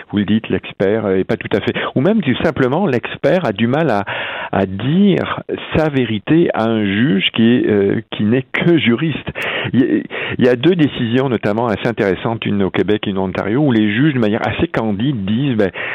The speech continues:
euh, je comprends pas. Il y a, il y a, il y a, il y a un, un policier, c'est dans les, dans les affaires criminelles, il y a des policiers, un expert, euh,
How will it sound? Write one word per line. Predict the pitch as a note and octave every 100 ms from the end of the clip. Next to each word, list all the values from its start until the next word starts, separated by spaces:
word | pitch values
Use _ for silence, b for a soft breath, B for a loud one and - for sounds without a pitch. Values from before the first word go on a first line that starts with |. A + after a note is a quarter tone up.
| B B B B -
euh, | - - -
je | G2 F2 G#2 -
comprends | C3+ C3+ - F#2+
pas. | - D#2 - -
Il | -
y | G2+
a, |
il | F#2+
y | A2+
a, | A2+
il | G2
y | A#2+
a, | C3+
il | G2+
y | A2+
a | C3+
un, | G2+ F2 -
un | E2+
policier, | - C3 B2 - C#3+
c'est | -
dans | F2
les, | E2 E2 F2+ -
dans | F2
les | E2+
affaires | F#2+ C3
criminelles, | - A2 F#2+ A2 D#3
il |
y | A2
a |
des | F2
policiers, | - B2+ A#2 G#2+ - A#2+ A#2+ A2+
un | D#2+ G#2
expert, | A#2 - - A#2 B2 G#2
euh, | F2